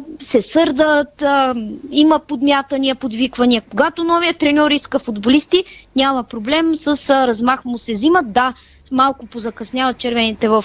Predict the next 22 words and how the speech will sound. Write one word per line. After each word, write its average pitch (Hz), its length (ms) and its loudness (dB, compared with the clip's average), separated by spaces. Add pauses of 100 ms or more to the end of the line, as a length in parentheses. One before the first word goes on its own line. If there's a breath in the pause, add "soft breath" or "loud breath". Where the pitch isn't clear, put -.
това 220 180 2
отношение, 359 560 -6
но 330 160 4
пък, 349 360 -2
а, 349 160 2 (380 loud breath)
със - 200 -4
сигурност 269 400 2
ще - 140 0
пристигнат 247 640 0
още 233 240 -4
футболисти, 220 920 0 (380 loud breath)
а, 247 300 0
с, 247 240 -4
с, 247 720 -6
след 262 400 0
този 240 280 -4
последният, 226 880 -4
а, 233 320 2
Линсет, 240 640 -2
който 214 260 0
се 233 140 -2
очаква 214 520 0